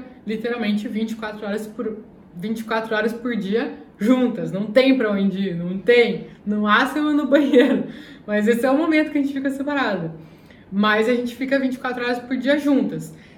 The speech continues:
Só que a gente faz o quê? A gente procura fazer o quê? Eu tenho as coisas que eu gosto de fazer e ela tem as coisas que ela gosta de fazer individualmente. Então eu gosto muito de ler e ela gosta muito de ver programas de culinária. E eu não gosto tanto assim.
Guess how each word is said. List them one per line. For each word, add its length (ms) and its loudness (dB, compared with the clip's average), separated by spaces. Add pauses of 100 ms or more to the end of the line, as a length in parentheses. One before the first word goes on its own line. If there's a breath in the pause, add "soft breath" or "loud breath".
Só 200 0
que 80 -2
a 20 2
gente 220 0
faz 280 0
o 60 0
quê? 160 -4
A 40 -2
gente 220 -6
procura 420 -2
fazer 260 -2
o 80 0
quê? 260 -8 (340 loud breath)
Eu 140 2
tenho 180 2
as 80 0
coisas 300 0
que 140 -4
eu 80 4
gosto 240 0
de 60 -6
fazer 500 -2
e 60 -4
ela 180 -2
tem 160 -6
as 100 -6
coisas 300 -4
que 160 -6
ela 220 -2
gosta 340 -6
de 120 -14
fazer 520 -8 (200 loud breath)
individualmente. 960 -2 (240 loud breath)
Então 180 4
eu 120 4
gosto 300 2
muito 240 0
de 180 0
ler 400 2 (420)
e 140 0
ela 220 2
gosta 340 0
muito 300 -2
de 420 -4 (260 loud breath)
ver 680 2
programas 480 0
de 60 -10
culinária. 680 -2 (340)
E 160 -4
eu 100 2
não 180 0
gosto 360 -2
tanto 320 -4
assim. 420 -6